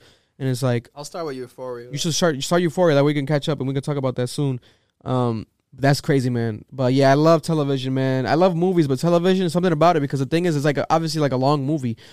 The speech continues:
Speaker 1: Like, you can stop it at any moment. You can come back to an episode.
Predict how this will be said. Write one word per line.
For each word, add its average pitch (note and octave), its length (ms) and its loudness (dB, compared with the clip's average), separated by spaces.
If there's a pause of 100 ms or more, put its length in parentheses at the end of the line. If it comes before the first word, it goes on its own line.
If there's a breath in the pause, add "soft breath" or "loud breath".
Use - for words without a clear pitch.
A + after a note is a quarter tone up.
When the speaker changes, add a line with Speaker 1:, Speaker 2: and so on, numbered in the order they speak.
(240 loud breath)
Speaker 1:
Like, B2+ 220 0
you E3 120 0
can E3+ 100 4
stop E3 320 2
it F#3 60 2
at E3+ 80 4
any E3+ 120 2
moment. C#3+ 380 2 (380)
You C3+ 120 -8
can B2 120 0
come D3 220 0
back D3 200 4
to C#3+ 120 -2
an C3+ 80 2
episode. C3 560 2